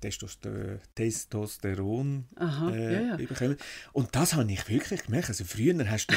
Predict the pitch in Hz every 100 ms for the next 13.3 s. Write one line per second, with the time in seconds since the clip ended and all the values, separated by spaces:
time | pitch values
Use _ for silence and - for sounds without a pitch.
0 | 107 107 - 135 180 170 - - 117 170
1 | - 208 147 175 151 151 135 139 156 -
2 | 160 120 - 117 113 104 101 95 98 92
3 | - 104 131 - - 202 208 - 214 -
4 | - - - 185 143 117 117 110 98 104
5 | 104 101 98 - - - 135 - - 214
6 | - 120 127 110 104 - 98 101 104 92
7 | 95 110 - 98 95 87 95 - - -
8 | - 175 - 143 - 135 - - 143 120
9 | - 160 170 156 143 - - - - 131
10 | 120 - 127 127 117 117 117 - 117 110
11 | - - - _ - 135 131 101 92 _
12 | - 143 - 120 110 101 - - 120 131
13 | 180 185